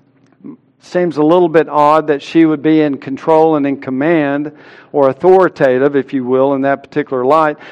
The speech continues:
So again, there, there doesn't seem to be any clear evidence that there was an infant or a baby in her,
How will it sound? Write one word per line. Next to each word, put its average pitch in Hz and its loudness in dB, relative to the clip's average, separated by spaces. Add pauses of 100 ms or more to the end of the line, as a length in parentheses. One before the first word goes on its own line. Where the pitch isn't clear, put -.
(140)
So 208 2
again, 247 2
there, 180 -2
there 160 0
doesn't 220 0
seem 190 -4
to 175 0
be 151 0
any 185 -2
clear 196 0
evidence 151 -2
that 143 -2
there 160 0
was 143 2
an 127 -6
infant 151 -6
or 143 -2
a 131 -2
baby 143 0
in 143 -6
her, 127 -6